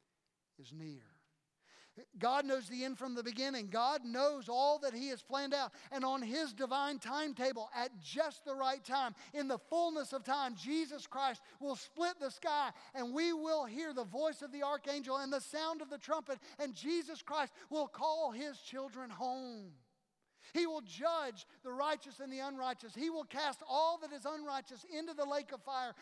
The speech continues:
There is coming a day where all of the consummation of the kingdoms of this world come because they will then be folded into the kingdom of our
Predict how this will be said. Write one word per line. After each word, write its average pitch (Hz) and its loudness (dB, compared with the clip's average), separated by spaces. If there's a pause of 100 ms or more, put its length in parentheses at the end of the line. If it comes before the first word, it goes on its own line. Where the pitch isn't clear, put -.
(160)
There 311 2
is 262 -10
coming 330 -2
a 285 2
day 302 2 (200)
where 277 2 (100)
all 330 6
of 240 -4
the 254 -6
consummation 311 -2
of 254 -8
the 247 -10
kingdoms 285 -6
of 247 -4
this 294 -8
world 320 0 (300)
come 320 2
because 262 0
they 330 2 (100)
will 311 -2
then 311 -4
be 277 -4 (100)
folded 320 0
into 226 -10
the 208 -6
kingdom 349 -4
of 277 -2
our 277 -2